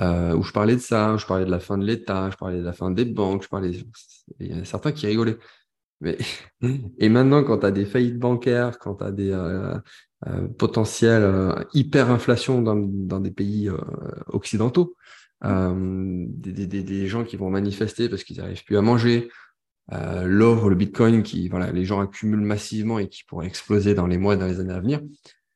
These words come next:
ça a été quand même, euh, un accélérateur de l'histoire, comme je le dis souvent ces trois dernières années. Mais on est quand même sur, euh, enfin, c'est, c'est, c'est passionnant,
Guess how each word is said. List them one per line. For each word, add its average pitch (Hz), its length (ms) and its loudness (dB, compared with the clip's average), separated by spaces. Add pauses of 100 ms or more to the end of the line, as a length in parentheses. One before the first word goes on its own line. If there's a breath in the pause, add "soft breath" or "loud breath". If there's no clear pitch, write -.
(140)
ça - 800 -12
a 95 40 2
été 135 300 0
quand 113 180 2
même, 123 200 2
euh, 92 920 -4
un 95 120 -6
accélérateur 104 640 -2
de 98 80 0
l'histoire, 98 380 -2
comme 90 140 -8
je 90 60 -6
le 90 60 0
dis 87 100 -6
souvent 101 340 -2
ces - 200 -8
trois - 220 -4
dernières 87 360 0
années. 139 200 2 (760)
Mais 95 200 0
on 78 320 -2
est 95 100 0
quand 104 140 2
même 123 140 6
sur, 98 260 -2
euh, 92 140 -2
enfin, - 160 -8
c'est, - 160 -14
c'est, - 200 -6
c'est - 240 -6
passionnant, 127 600 2